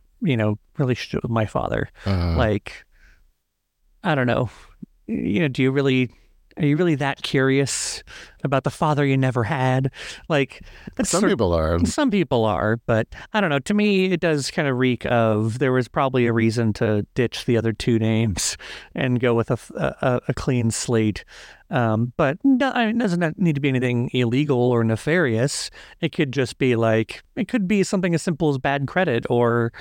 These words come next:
Speaker 1: you know, whatever. Not, I mean, credit's gonna follow you either way, but just wanting a fresh start, you know? So
Speaker 2: That's true.
Speaker 1: I, I can get behind that.
Speaker 2: I'm glad they,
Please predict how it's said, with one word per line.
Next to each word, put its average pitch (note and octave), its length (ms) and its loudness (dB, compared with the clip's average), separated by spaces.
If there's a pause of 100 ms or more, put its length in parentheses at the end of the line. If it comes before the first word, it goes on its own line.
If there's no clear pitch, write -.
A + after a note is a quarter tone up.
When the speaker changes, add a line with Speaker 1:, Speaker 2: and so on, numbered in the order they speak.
(280)
Speaker 1:
you C#3+ 100 0
know, G#2+ 180 2
whatever. D3 380 0
Not, - 220 -4
I - 40 -2
mean, E3 140 2
credit's G#3 320 -4
gonna D3 120 -4
follow C#3 220 0
you A#2 200 2
either G#2 240 0
way, B2+ 320 0
but A#2+ 280 -2 (360)
just D#4 200 -2
wanting D3+ 300 0
a C3 40 0
fresh - 340 -4
start, - 280 -4 (120)
you - 80 -8
know? A#2+ 180 -6
So - 280 -6
Speaker 2:
That's - 180 -8
true. - 180 -12 (100)
Speaker 1:
I, D#3 260 -2
I D3 40 0
can D#3 160 0
get B2 180 0
behind F2+ 360 -2
that. - 160 -8 (640)
Speaker 2:
I'm C#3 80 2
glad F3 260 2
they, B2+ 440 2